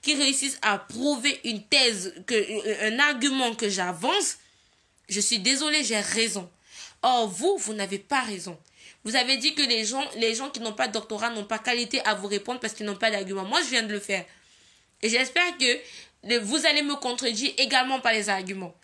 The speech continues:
Mais si vous venez également avec des attaques personnelles du type, euh, « Ouais, c'est une pute, elle n'a pas, elle n'a pas fréquenté, patati et patata »,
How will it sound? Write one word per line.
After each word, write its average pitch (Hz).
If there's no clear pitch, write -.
Mais 233
si 359
vous 381
venez 294
également 262
avec 240
des 233
attaques 233
personnelles 226
du 202
type, 214
euh, « 220
Ouais, 247
c'est 247
une 202
pute, 233
elle 214
n'a 208
pas, 214
elle 208
n'a 208
pas 208
fréquenté, 208
patati 214
et -
patata », 202